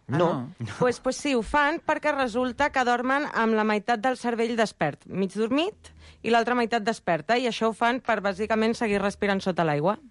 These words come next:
Speaker 2: Anda.
Speaker 1: No,
Speaker 3: Sí.
Speaker 1: carai, una curiositat
Speaker 2: Que bueno.
Speaker 1: que desconeixíem. Alguna dada més sobre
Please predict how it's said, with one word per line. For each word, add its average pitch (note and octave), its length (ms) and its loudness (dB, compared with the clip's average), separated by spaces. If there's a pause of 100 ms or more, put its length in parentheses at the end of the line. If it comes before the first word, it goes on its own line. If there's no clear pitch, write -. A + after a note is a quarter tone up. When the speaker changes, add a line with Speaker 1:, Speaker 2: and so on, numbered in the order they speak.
(180)
Speaker 2:
Anda. D#3 380 -4 (400)
Speaker 1:
No, G3+ 100 -4
Speaker 3:
Sí. A#3 100 2
Speaker 1:
carai, C3+ 300 0 (160)
una A2 200 -2
curiositat A2 360 0
Speaker 2:
Que C3 80 2
bueno. B2 80 -4
Speaker 1:
que D3+ 100 2
desconeixíem. B2+ 640 0
Alguna C3 320 2
dada D3+ 220 2
més G#3+ 160 0
sobre D#3 180 0